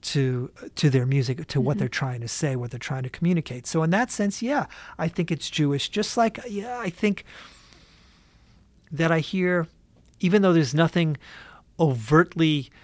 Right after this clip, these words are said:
Speaker 1: uh, nominally or conventionally Jewish about, say, Lou Reed's Velvet Underground, Bob Dylan's Blonde on Blonde,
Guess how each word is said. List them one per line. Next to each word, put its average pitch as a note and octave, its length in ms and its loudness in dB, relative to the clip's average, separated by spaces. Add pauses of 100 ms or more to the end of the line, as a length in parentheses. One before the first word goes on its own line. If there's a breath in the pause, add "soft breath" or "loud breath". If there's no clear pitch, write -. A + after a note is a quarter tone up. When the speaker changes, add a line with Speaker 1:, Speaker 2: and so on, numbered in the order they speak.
(280 soft breath)
Speaker 1:
uh, C3 440 0 (760)
nominally D3 920 6
or D#3 180 0
conventionally C#3 880 0
Jewish C3+ 480 -2
about, B2+ 600 -6
say, A#2+ 640 -6
Lou D3+ 240 6
Reed's C3+ 420 2
Velvet C3+ 560 -2
Underground, B2 880 -6
Bob C3+ 280 -2
Dylan's C3+ 560 0
Blonde C3 600 -6
on B2 180 -8
Blonde, B2+ 720 -4